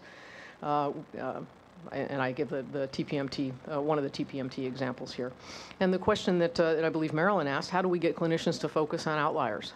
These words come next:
Um, we, we do practice medicine based on averages. On the other hand,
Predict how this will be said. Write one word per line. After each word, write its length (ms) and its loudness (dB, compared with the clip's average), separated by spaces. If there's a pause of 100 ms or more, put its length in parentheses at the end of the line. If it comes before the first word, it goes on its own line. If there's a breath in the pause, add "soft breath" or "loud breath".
Um, 240 -6 (160)
we, 120 -4 (100)
we 160 -2
do 180 0
practice 460 -2
medicine 400 2
based 260 0
on 100 4
averages. 640 -2
On 140 -4
the 100 -2
other 160 0
hand, 360 -2